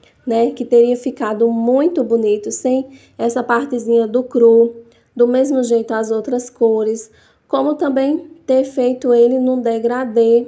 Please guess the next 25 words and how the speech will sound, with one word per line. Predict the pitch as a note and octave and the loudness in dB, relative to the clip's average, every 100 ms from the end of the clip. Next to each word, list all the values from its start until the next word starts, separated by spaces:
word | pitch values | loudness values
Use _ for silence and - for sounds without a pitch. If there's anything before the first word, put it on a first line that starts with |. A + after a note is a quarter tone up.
| - | -8
nessa | A3+ A3 C#4+ | -8 -8 -6
parte | A#3 A3 A3+ - | -6 -8 -8 -8
colorida. | A3 G#3+ G#3 G#3 A3 A3+ - - _ - | -4 -2 0 0 0 -4 -10 -20 _ -6
Então, | B3 | -4
aqui | C4 C4 | -2 -4
ficou | C4+ C4 A#3+ | -4 -2 0
com | A#3+ | 0
setenta | A#3 A#3+ A#3 C#4 C#4 | -2 -2 -2 -4 -2
e | C4 | -2
quatro | C4 A3+ A3 A#3 | 0 -2 -2 -8
por | A#3 C4+ D#4 F4 | -2 0 0 -2
cinquenta | - C4+ A#3+ A#3 A#3+ | -6 -4 -2 -2 -2
e | A#3 | -4
cinco, | - A3+ A#3 - - _ _ - | -4 -4 -4 -10 -20 _ _ -6
um | C4 | -4
tamanho | C4 C4 A#3+ A#3+ C4 C#4+ - _ _ | -2 -2 0 0 0 -6 -12 _ _
maravilhoso | A#3+ B3+ C#4+ C4+ C4+ C#4 B3+ B3+ C4+ - | -4 -2 0 -2 -2 0 2 2 2 -2
e | F#4 | 0
que | F#4 | 0
pode | - E4 E4 | 0 -2 0
ser | D#4 | -2
feito | D4 C#4+ C#4+ | -2 -2 -2
em | D4 | -2
qualquer | C#4+ C4 C4 C4 C4 | -4 -4 -4 -6 -4
tamanho, | D#4 F4+ C4+ A3 G3+ G3 | -2 0 0 0 -4 -8